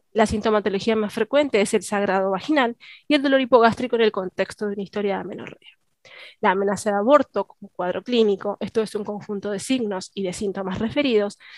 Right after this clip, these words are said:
se presume cuando el flujo vaginal tiene un aspecto sanguinolento o se observa un sangrado activo en las primeras veinte semanas de edad gestacional, correspondiéndose con primeros síntomas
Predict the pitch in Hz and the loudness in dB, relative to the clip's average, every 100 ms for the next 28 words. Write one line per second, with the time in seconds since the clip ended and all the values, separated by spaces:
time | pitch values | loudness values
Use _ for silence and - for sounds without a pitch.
0 | - - 277 285 269 294 285 269 254 254 | -18 -2 0 2 0 2 4 4 4 2
1 | - 349 339 254 233 214 196 208 202 180 | 2 2 4 4 4 2 2 0 -2 -2
2 | 220 214 208 233 233 277 294 269 240 262 | -6 -6 -2 -2 0 0 2 2 0 -6
3 | - - _ _ - 320 - 262 220 247 | -8 -18 _ _ 4 6 6 4 4 2
4 | 220 208 240 233 247 262 262 247 240 247 | 2 2 0 4 6 4 2 0 4 4
5 | - 339 262 226 226 226 202 233 226 226 | 4 2 2 -2 2 2 2 0 0 0
6 | 202 240 226 190 165 175 185 - 185 185 | 4 4 4 2 -2 -2 -8 -8 -8 -8
7 | 190 208 202 226 220 - 226 233 247 233 | -8 -8 -2 -2 -2 -2 2 4 4 2
8 | 226 190 175 196 214 226 285 254 170 202 | 0 0 -4 -2 0 0 0 0 0 -2
9 | - | -2